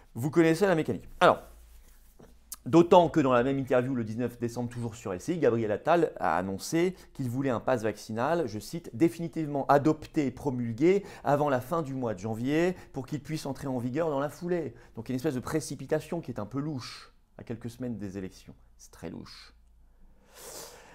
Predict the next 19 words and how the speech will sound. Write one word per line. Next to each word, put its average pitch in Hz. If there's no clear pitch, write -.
Alors 151
face 151
à 143
ça, 135
évidemment, 127
il 143
faut 131
commencer 120
par -
informer 147
nos 131
compatriotes. -
Informer 123
à -
fond. -
Faites 123
circuler 123
la 120
vidéo. 107